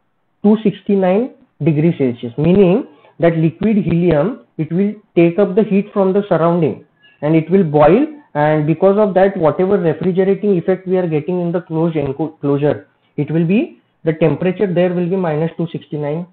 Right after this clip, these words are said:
degrees Celsius. Similarly, you can see the temperature of hydrogen, liquid hy-, hydrogen, it will boil at a temperature for this pressure, it will boil at minus two fifty-three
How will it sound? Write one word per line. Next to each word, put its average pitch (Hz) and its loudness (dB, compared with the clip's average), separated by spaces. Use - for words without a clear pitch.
degrees 131 -2
Celsius. 101 -12
Similarly, 196 4
you 185 2
can 196 -2
see 202 0
the 190 0
temperature 170 -2
of 180 0
hydrogen, 151 2
liquid 160 0
hy-, 139 0
hydrogen, 156 4
it 156 0
will 165 0
boil 147 4
at 156 2
a 175 0
temperature 165 2
for 160 4
this 170 4
pressure, 143 2
it 117 -4
will 160 0
boil 147 4
at 175 2
minus 147 0
two 180 0
fifty-three 175 -2